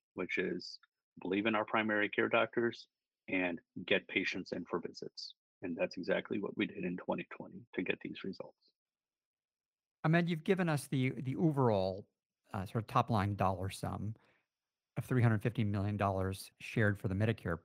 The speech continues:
Speaker 2: program. What does that work out to at the level of a physician's practice?
Speaker 1: Yeah, so combined with the Medicare Shared Savings Program and our multi-payer contracts, Aledade and its network of practices have generated a total of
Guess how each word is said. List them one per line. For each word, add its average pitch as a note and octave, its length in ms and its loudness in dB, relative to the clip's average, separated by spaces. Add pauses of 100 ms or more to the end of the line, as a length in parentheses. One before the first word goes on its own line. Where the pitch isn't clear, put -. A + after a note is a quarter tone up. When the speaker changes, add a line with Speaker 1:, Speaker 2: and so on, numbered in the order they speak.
(120)
Speaker 2:
program. G2+ 580 -2 (540)
What A3+ 200 2
does G3 120 8
that E3+ 140 8
work D3 200 6
out A#2 200 8
to A#2+ 160 4
at A2+ 80 2
the A2+ 80 2
level G#2 360 2
of G2 140 0
a F#2 240 2 (140)
physician's G2+ 420 -2
practice? - 500 -10 (680)
Speaker 1:
Yeah, F3+ 100 8
so D#3+ 220 4 (180)
combined F3+ 640 6 (240)
with B2 140 -4
the B2 60 2
Medicare C#3 420 2
Shared G#2+ 340 0
Savings D3 460 2
Program B2 640 0 (240)
and C3 260 2
our A2 120 2
multi-payer G#2+ 800 -4
contracts, - 1000 -4 (220)
Aledade G#2+ 640 0
and F#2 120 -2
its - 260 -6
network G2+ 400 0
of - 140 0
practices - 640 0
have F#2 200 0
generated G#2 640 2
a F#2 80 -6 (120)
total G2 400 2
of F2+ 140 0